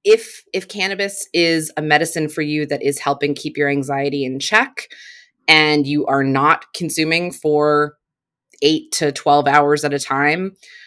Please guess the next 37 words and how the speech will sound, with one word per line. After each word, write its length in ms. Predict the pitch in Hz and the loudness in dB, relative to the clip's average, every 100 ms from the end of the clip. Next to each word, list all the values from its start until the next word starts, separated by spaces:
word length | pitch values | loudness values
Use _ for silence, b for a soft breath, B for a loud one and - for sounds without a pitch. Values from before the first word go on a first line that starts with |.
| B _ _ | B _ _
it 160 | - 160 | -2 -2
could 220 | - 170 | 2 0
be 140 | 151 170 | 2 2
that 160 | 175 | 2
your 140 | 175 180 | 4 2
anx-, 220 | 185 180 - | 2 -4 0
anxiety 440 | 190 196 185 190 214 | 0 2 4 4 2
is 100 | 214 | -2
creeping 320 | - 226 233 | -2 -2 0
back 200 | 220 220 | 0 0
in. 220 | 233 233 | 0 -2
But 180 | 180 175 | 2 2
if 160 | 180 175 | 0 0
that's 260 | 170 247 | 0 0
the 100 | - | -2
case, 400 | 220 - 151 175 | -4 -2 -2 -2
like, 100 | 156 147 | -4 -4
if, 200 | 139 147 _ - | -6 -8 _ -8
if 180 | 156 - | -6 -6
cannabis 380 | - 175 202 202 | -4 -2 -2 -4
is 80 | |
the 100 | 170 | -6
only 180 | 143 147 | -4 -2
thing 140 | 147 151 | -2 -2
that's 120 | 139 | -4
keeping 280 | - 156 156 | -6 -6 -2
your 100 | 143 | -2
anxiety 500 | 139 139 135 139 156 | -2 -4 -4 -2 -2
at 100 | 151 | -2
bay, 280 | 165 156 156 | 0 2 2
I 100 | 143 | 0
would 140 | 139 | -2
really, 440 | 135 147 151 151 151 | -4 -4 0 0 0
really 380 | 143 143 143 | -2 0 -2
invite 360 | 131 135 139 139 | -2 -4 -4 -4
you 280 | 143 139 139 - - | -2 -2 -4 -6 -6
to 440 | 147 143 139 139 | -4 -4 -4 -6